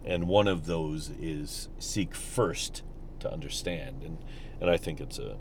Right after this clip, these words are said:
it's a great rule to live by. Um, I think,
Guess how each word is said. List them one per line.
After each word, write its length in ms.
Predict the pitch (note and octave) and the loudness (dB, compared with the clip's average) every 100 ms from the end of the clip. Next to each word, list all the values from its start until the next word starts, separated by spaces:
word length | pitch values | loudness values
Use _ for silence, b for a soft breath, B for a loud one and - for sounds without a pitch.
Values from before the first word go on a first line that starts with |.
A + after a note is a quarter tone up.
| - | -8
it's 160 | - - | -6 -6
a 40 | |
great 500 | E2 F2+ F#2 F2 D#2 | -2 2 4 4 0
rule 260 | E2+ D#2+ D2+ | -2 -2 -2
to 100 | D#2+ | -4
live 280 | D2 C#2+ C#2 | -6 -4 -6
by. 320 | - - - - - - - | -6 -8 -8 -10 -10 -8 -8
Um, 120 | - - - - | -8 -8 -8 -8
I 60 | - | -8
think, 340 | - E2+ | -6 -6